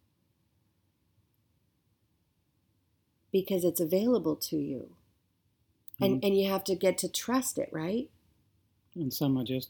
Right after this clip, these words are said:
Speaker 2: default patterns that you grow up with, and there's safety in sticking to those patterns.
Speaker 1: Thanks for sharing more about that.
Speaker 2: Thanks for encouraging me to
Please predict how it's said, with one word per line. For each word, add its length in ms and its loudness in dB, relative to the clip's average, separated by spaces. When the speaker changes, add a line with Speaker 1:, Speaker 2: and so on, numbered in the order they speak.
Speaker 2:
default 460 2
patterns 400 -2
that 120 2
you 120 -2
grow 240 0
up 140 -6
with, 300 0
and 500 -2
there's 220 0
safety 580 0
in 300 2
sticking 420 -2
to 100 -8
those 180 -2
patterns. 460 -6
Speaker 1:
Thanks 220 2
for 100 -2
sharing 460 0
more 180 -2
about 300 -8
that. 260 -10
Speaker 2:
Thanks 260 -8
for 180 -6
encouraging 580 2
me 120 6
to 200 4